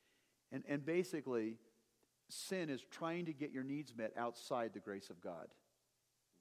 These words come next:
That's what sin is. Sin is trying to get your needs met outside the grace of God.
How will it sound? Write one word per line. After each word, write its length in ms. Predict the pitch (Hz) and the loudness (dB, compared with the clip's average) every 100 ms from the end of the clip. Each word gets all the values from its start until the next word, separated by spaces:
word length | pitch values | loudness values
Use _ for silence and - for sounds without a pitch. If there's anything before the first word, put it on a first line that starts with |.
| _ _ _ _ _ | _ _ _ _ _
That's 200 | 127 - | -2 -2
what 120 | 110 | -6
sin 240 | - 117 98 87 | -8 -8 -8 -10
is. 180 | - - _ _ _ _ _ _ _ _ _ _ _ _ _ | -14 -20 _ _ _ _ _ _ _ _ _ _ _ _ _
Sin 300 | - - 151 | -18 -4 -2
is 100 | 151 | -2
trying 260 | - 160 151 | -2 -2 -2
to 40 | |
get 140 | 143 147 | -2 -2
your 120 | 143 | 0
needs 300 | 135 131 98 | 0 -2 -4
met 220 | 101 92 - | -8 -8 -8
outside 420 | 104 101 - 104 95 | -8 -6 -4 -4 -4
the 60 | |
grace 280 | 92 95 87 | -6 -8 -8
of 120 | 82 | -12
God. 200 | 95 76 | -10 -10